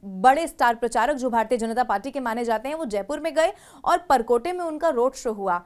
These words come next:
और परकोटे में जब रोड शो हुआ, तो आप सोचिए कि, अ, उन्होंने कहाँ से वो शुरुआत की, जहाँ पर बॉम्ब ब्लास्ट हुआ था जयपुर में, कौन सा वो इलाका था,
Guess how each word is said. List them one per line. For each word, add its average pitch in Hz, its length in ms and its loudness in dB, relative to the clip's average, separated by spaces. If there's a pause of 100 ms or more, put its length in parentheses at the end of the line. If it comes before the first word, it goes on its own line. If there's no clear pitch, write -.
(200)
और 269 100 6
परकोटे 254 480 0
में 339 120 -6
जब 311 160 -2
रोड 285 220 -2
शो 320 160 -6
हुआ, 302 220 0
तो 339 140 -4
आप - 120 0
सोचिए 330 380 -8
कि, 359 260 -6 (220)
अ, 233 220 -2
उन्होंने 285 320 -2
कहाँ 285 340 0
से 339 140 -4
वो 330 120 -2
शुरुआत 262 500 2
की, 311 160 -4
जहाँ 247 340 2
पर 294 140 0
बॉम्ब 247 340 0
ब्लास्ट 233 360 2
हुआ 262 140 4
था 277 140 -4
जयपुर 233 360 -2
में, 277 140 -4
कौन 233 240 -2
सा 285 120 -4
वो 277 160 0
इलाका 220 340 2
था, 302 240 2